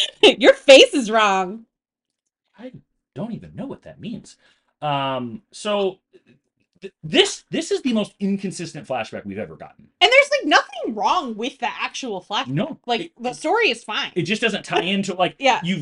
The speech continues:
Speaker 2: repositioned Ava as a bad person. Like, fundamentally, she's now a bad person. Cora knows Leopold, so that doesn't make any more sense. Uh, Leopold was in love with Cora. 'Cause I even asked, like,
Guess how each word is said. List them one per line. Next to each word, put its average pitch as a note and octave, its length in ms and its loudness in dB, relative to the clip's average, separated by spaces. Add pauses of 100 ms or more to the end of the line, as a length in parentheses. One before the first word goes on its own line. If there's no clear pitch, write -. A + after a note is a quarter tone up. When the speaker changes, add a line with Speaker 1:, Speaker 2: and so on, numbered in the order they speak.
Speaker 2:
repositioned C4+ 540 -4
Ava E3+ 300 -6
as C#3+ 180 -4
a A#2 60 -6
bad B2+ 300 -4
person. G#2 440 -12 (180)
Like, A2 160 -8
fundamentally, D#3+ 480 -2
she's A#2+ 140 -14
now B2 160 -6
a A2 40 -8
bad A#2 240 -10
person. F#2 400 -16 (180)
Cora G3+ 200 4
knows F#3+ 220 -2
Leopold, F#2+ 460 -8 (420)
so - 100 -18
that - 100 2
doesn't D3+ 220 -2
make C3 160 -2
any A#2 100 -10
more G2 180 -6
sense. F#2 440 -16 (560)
Uh, A2+ 180 -4
Leopold C4+ 400 0
was D#3 120 -4
in G2+ 120 -4
love E3+ 180 4
with C#3 140 -8
Cora. F2+ 340 -8 (260)
'Cause F3 120 2
I C4+ 60 6
even C4 140 2
asked, F#3+ 300 0
like, C3+ 160 -4